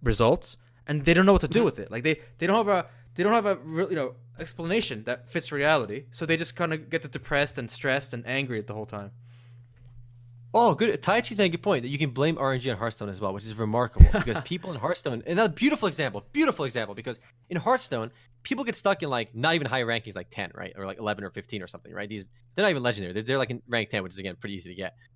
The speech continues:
Speaker 2: They get stuck in, in that percentile, and they'll, and they'll blame, like, R N G. And, like, dude, you've been playing Hearthstone for, like,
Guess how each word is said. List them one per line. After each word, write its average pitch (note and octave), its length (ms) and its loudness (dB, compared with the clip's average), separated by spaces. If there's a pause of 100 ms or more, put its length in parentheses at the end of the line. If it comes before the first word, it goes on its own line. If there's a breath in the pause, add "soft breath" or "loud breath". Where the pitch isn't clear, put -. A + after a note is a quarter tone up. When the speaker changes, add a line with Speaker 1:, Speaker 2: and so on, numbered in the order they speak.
(140)
Speaker 2:
They E3 80 2
get F3+ 100 2
stuck F#3 240 0
in, C3+ 80 -6
in C3 140 -2
that C3+ 160 0
percentile, B2+ 340 -2
and G2+ 100 -2
they'll, A2 100 -4 (340 soft breath)
and D#3+ 120 0
they'll D3+ 140 4
blame, D3+ 300 4
like, B2+ 140 0
R B2 120 2
N A2 100 -2
G. C3 220 -6 (240)
And, C3+ 60 -2
like, A#2+ 200 -2
dude, G#3 160 0
you've B2+ 80 -4
been B2 100 -4
playing G3 340 -2
Hearthstone E3 440 -2
for, B2+ 140 -10
like, A2 200 -2